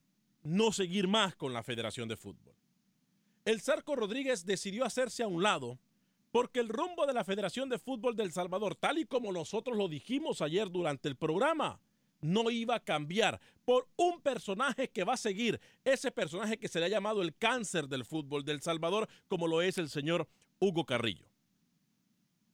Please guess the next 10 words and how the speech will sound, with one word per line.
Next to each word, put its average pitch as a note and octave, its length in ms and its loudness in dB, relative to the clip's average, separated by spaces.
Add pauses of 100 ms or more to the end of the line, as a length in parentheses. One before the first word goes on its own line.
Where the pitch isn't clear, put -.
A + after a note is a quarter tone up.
(720)
Cuando A3+ 280 2
el G#3 80 -4
Zarco E4 300 0
Rodríguez A3+ 400 2
se G#3 100 -2
da B3+ 100 0
cuenta F#3 520 0 (360)
de F#3 160 0
que G3 360 0
está G3 600 0